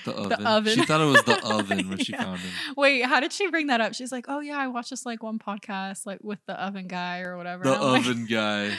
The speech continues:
Speaker 2: <laughs> Is that what she said? <laughs>
Speaker 1: Maybe, I
Speaker 2: I just
Speaker 1: don't know.
Speaker 2: remember Oven. And then you're like, "Wait, are you talking about Theo Vaughn?" <laughs>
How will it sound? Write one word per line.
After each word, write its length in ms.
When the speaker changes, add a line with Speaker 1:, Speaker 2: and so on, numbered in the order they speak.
Speaker 2:
<laughs> 180
Is 80
that 140
what 120
she 140
said? 240
<laughs> 60
Speaker 1:
Maybe, 360
I 100
Speaker 2:
I 40
just 100
Speaker 1:
don't 80
know. 80
Speaker 2:
remember 180
Oven. 440
And 160
then 80
you're 120
like, 240
"Wait, 300
are 80
you 100
talking 240
about 220
Theo 380
Vaughn?" 600
<laughs> 840